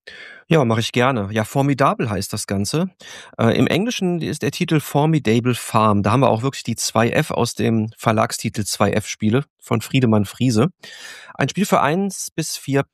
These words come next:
Personen und ja, es geht ums Handeln. Du hast es ja schon ganz richtig gesagt. Und wenn wir die Schachtel aufmachen, dann fallen uns erstmal neunzig Feldfrüchte entgegen. Wir haben Getreidetoken,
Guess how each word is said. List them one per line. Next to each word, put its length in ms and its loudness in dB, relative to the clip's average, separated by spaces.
Personen 800 2
und 340 0
ja, 200 2
es 100 -2
geht 160 2
ums 160 0
Handeln. 300 0
Du 80 -2
hast 80 -2
es 80 -10
ja 60 -6
schon 120 -8
ganz 180 -4
richtig 240 -6
gesagt. 420 0
Und 200 0
wenn 100 2
wir 120 2
die 80 -6
Schachtel 280 -2
aufmachen, 340 -2
dann 120 -2
fallen 360 0
uns 120 0
erstmal 400 0
neunzig 600 2
Feldfrüchte 720 0
entgegen. 520 2
Wir 80 4
haben 220 2
Getreidetoken, 1000 -2